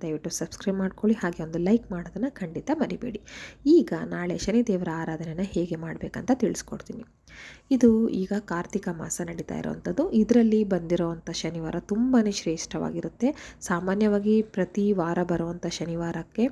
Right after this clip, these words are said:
ಅದರದ್ದೇ ಆದ ಪ್ರಾಮುಖ್ಯತೆ ಇರುತ್ತೆ. ವಾರದ ಕೊನೆಯಲ್ಲಿ ಬರೋ ದಿನವಾದ್ರೂ ಕೂಡ ಇಡೀ ವಾರದ ಒಂದು ಶಕ್ತಿ ಅನ್ನೋದು ತಗೊಳುತ್ತೆ ಅಂತ ಹೇಳ್ಬೋದು. ಹಾಗೆ ಅದು ಶನಿದೇವರ ವಾರ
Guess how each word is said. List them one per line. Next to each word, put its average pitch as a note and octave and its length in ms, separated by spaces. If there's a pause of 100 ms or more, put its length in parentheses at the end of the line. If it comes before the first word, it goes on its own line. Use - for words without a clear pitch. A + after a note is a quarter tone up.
(280)
ಅದರದ್ದೇ F#3+ 340
ಆದ F3 220
ಪ್ರಾಮುಖ್ಯತೆ E3+ 680
ಇರುತ್ತೆ. F3 320
ವಾರದ F#3 420
ಕೊನೆಯಲ್ಲಿ G3 600
ಬರೋ F3+ 280
ದಿನವಾದ್ರೂ F3+ 540
ಕೂಡ D4 240 (520)
ಇಡೀ G#3+ 260
ವಾರದ F#3+ 320
ಒಂದು F3 220
ಶಕ್ತಿ - 400
ಅನ್ನೋದು E3+ 240
ತಗೊಳುತ್ತೆ E3+ 440
ಅಂತ F3 200
ಹೇಳ್ಬೋದು. E3+ 720 (800)
ಹಾಗೆ F#3+ 560 (300)
ಅದು F#3 120
ಶನಿದೇವರ F#3+ 580
ವಾರ D#3+ 220